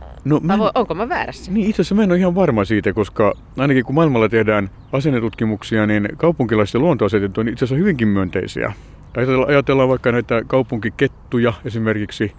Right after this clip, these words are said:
Speaker 1: Mä olen itse tutkinut vanhoja sanomalehtiä. Jos kettu eksyi tuhat yhdeksänsataaluvun alussa suomalaiseen kaupunkiin, niin se, se päätyi turkikseksi. E-, eli tota, ei olisi lainkaan suvaitu tällaisia vapaana eläviä villieläimiä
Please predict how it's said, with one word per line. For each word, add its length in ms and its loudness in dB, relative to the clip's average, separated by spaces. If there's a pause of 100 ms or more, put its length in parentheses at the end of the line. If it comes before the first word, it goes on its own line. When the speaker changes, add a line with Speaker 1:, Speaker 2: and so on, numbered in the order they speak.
(100)
Speaker 1:
Mä 80 0
olen 120 4
itse 140 -2
tutkinut 360 -4
vanhoja 300 0
sanomalehtiä. 840 0
Jos 160 -10
kettu 320 -2
eksyi 300 -2
tuhat 220 -4
yhdeksänsataaluvun 400 -2
alussa 300 -2 (100)
suomalaiseen 520 -2
kaupunkiin, 540 -4
niin 100 -6
se, 220 -2 (100)
se 160 -6
päätyi 360 -2
turkikseksi. 640 -6 (440)
E-, 220 0
eli 120 0
tota, 380 -2
ei 140 -2
olisi 160 -2
lainkaan 500 2
suvaitu 400 -4
tällaisia 460 -4
vapaana 340 -2
eläviä 380 -4 (120)
villieläimiä 580 -2